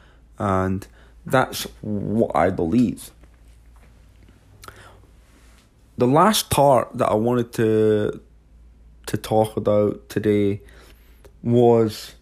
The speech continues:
the social aspect of these things. I've met some of my best friends playing sports,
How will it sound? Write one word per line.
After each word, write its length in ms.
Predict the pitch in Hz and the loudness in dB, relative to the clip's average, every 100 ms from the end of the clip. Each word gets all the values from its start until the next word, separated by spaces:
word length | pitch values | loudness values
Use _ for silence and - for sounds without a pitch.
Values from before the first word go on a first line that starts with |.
| _ - - - _ - - - - - - - - - | _ -20 -20 -20 _ -20 -20 -20 -20 -20 -20 -20 -14 -6
the 80 | 117 | -4
social 520 | - 185 185 143 101 | 2 2 4 4 4
aspect 600 | 67 - - 85 - - | 0 -4 -2 -2 -4 -10
of 120 | 120 117 | -6 -2
these 240 | 107 - | -2 -2
things. 420 | - 78 - - - - - - - - - - - - - - | -8 -8 -12 -18 -20 -20 -20 -20 -20 -20 -20 -20 -20 -20 -14 0
I've 240 | 147 156 | 0 2
met 200 | 180 - | 0 0
some 200 | - 160 | -2 0
of 60 | 131 | 2
my 180 | 120 | 2
best 420 | 113 110 120 123 - | 0 2 2 2 -6
friends 720 | - 117 131 107 104 - - - - - - - - - - - - | -4 -2 0 -2 -4 -10 -18 -20 -20 -20 -20 -20 -20 -20 -20 -20 -20
playing 320 | - 127 123 | 0 2 2
sports, 640 | 117 - 107 101 - - | 0 -2 -4 -4 -8 -18